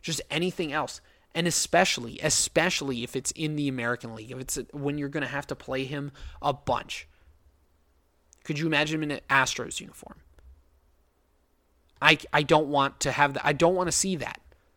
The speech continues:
I do not. I wanna see Buxton in a Twins uniform for the next five years.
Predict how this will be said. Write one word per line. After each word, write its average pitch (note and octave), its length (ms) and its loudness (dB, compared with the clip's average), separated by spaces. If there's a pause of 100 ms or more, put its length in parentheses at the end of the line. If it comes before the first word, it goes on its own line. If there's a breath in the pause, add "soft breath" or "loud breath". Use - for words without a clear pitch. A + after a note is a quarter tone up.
(1080)
I C#3 140 2
do D3+ 180 -2
not. D#3 380 0 (120)
I C#3 100 0
wanna C#3+ 380 4
see E3+ 200 0
Buxton C#3 460 2
in C#3 120 -6
a B2 60 -10
Twins D3+ 360 -4
uniform B2 520 -4 (200 soft breath)
for D3 120 -10
the C#3+ 80 0
next C#3 220 2
five A#2+ 340 4
years. - 400 -12